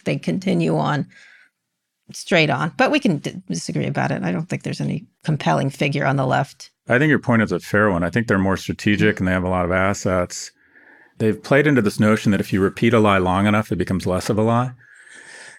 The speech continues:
Speaker 2: Anyways, I'll finish where I started. I've been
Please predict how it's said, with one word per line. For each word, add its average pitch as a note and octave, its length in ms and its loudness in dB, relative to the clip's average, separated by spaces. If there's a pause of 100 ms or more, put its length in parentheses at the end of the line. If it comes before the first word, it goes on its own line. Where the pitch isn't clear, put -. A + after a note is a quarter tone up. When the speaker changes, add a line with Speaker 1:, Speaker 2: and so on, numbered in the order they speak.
(140)
Speaker 2:
Anyways, A2+ 400 4
I'll G#2 220 2
finish A#2+ 360 2
where G#2 140 6
I F#2+ 60 2
started. E2 520 0 (800)
I've G2+ 220 2
been G2+ 320 4